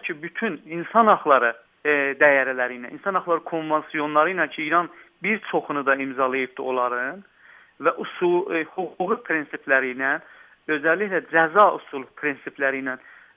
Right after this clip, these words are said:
bu qanunların heç bir bağdaşmır, heç bir münasibəti yoxdur. Hətta özləri yazdığı qanunu belə riayət eləmirlər.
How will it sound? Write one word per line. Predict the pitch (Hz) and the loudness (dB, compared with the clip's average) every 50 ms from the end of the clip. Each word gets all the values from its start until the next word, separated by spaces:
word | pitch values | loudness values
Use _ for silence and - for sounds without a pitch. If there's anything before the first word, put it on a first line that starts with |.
| _ _ - - - - | _ _ -20 -20 -16 -8
bu | 160 165 170 170 | -4 -4 -2 2
qanunların | 165 165 165 165 165 165 165 165 160 156 160 156 151 - | 4 6 6 6 4 2 -2 -2 -2 0 0 -2 -2 -6
heç | - 214 226 - - - | -4 -4 -4 -4 -4 -8
bir | 156 - - - - _ _ _ | -10 -12 -12 -20 -20 _ _ _
bağdaşmır, | - 151 151 156 143 147 165 156 - - - 139 127 | 6 8 8 8 6 6 2 2 2 0 -10 -10 -8
heç | 127 196 208 - - 165 | -6 -6 -6 -6 -6 -10
bir | 147 | -8
münasibəti | 143 147 147 143 139 139 - 139 135 127 - 143 139 | -4 2 2 2 2 2 -2 -2 -2 -2 -2 -2 -2
yoxdur. | 135 131 123 - - 143 147 165 170 - - - - - - - - - | -2 -2 -4 -4 -6 -4 -4 -4 -6 -8 -12 -20 -20 -20 -20 -12 -2 2
Hətta | 202 226 - - 240 - - - | 2 2 2 2 0 0 0 0
özləri | 208 208 202 190 170 165 170 180 180 180 180 180 165 | 2 2 2 2 2 2 4 4 4 4 2 -2 -2
yazdığı | 165 180 185 180 170 160 160 151 - 196 226 240 208 | 2 2 2 2 2 -2 -10 -12 -10 -8 -8 -8 -2
qanunu | 185 190 185 180 175 170 175 175 185 208 | 4 6 8 8 8 6 6 2 -2 -2
belə | 214 202 185 180 190 | 0 0 2 2 2
riayət | 185 180 175 170 175 190 185 - | 2 2 2 2 2 0 -2 -4
eləmirlər. | 180 170 175 165 151 127 113 110 110 110 - | -4 -2 0 0 -2 -4 -8 -10 -10 -12 -12